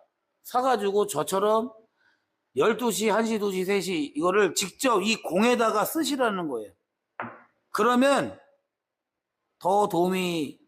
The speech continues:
되지 않을까요? 야,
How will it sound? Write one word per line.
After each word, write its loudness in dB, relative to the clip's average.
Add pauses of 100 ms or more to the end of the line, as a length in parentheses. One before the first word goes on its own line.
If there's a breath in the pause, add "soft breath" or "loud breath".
(200)
되지 -4
않을까요? -2 (2250 loud breath)
야, 0